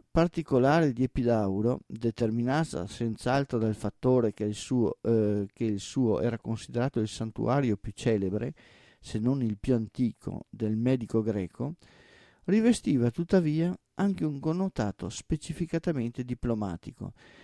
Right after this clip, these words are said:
dal momento che avrebbe consentito di rinsaldare il rapporto di amicizia con la Lega Ellenica fondata da Demetrio Polio-, Poliorcete, cui apparteneva la città peloponnesiaca.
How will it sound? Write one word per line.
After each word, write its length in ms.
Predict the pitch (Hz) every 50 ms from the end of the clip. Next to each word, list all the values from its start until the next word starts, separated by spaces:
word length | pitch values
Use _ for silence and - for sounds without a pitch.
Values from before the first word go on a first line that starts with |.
| - -
dal 240 | _ - 135 135 135
momento 560 | 139 139 139 139 160 196 220 208 - - - - _ -
che 120 | _ 135
avrebbe 340 | 123 120 127 135 139 123 120
consentito 800 | - - 127 127 123 - - 127 127 120 147 175 160 - 139 113
di 180 | 110 113 110
rinsaldare 840 | 117 131 151 170 165 147 - - 139 131 123 120 127 117 104 98 95 95
il 80 | 98
rapporto 500 | 101 110 - - 139 139 139 135 - 110
di 100 | 104 104
amicizia 640 | 107 117 139 160 - - 123 120 - - - 156 143
con 180 | - - 151 147
la 120 | 147 135
Lega 280 | 123 117 117 113 123 120
Ellenica 640 | 117 113 107 107 107 104 101 107 104 - 113 110 - - - - _ _
fondata 600 | _ - - 147 151 139 123 117 113 - - 123
da 160 | 120 120 123
Demetrio 580 | 123 131 127 120 113 107 107 - - 113 113 107 -
Polio-, 380 | - 120 123 120 113 101 - - _ _ _ _ _
Poliorcete, 960 | - 120 120 117 113 110 107 104 104 104 _ - - 107 - - 101 104 104 - _ - - - _ - - _ - - _ _ _
cui 380 | _ - 190 170 143 127 113 - _
apparteneva 880 | _ 123 120 - - 147 160 - - 185 151 127 101 85 85 - 98 - -
la 140 | - 131 143
città 440 | 143 - 170 160 - - 107 85 - - _ _
peloponnesiaca. 1200 | - 123 120 120 123 113 - - 123 120 110 110 113 107 101 - - - - - - - -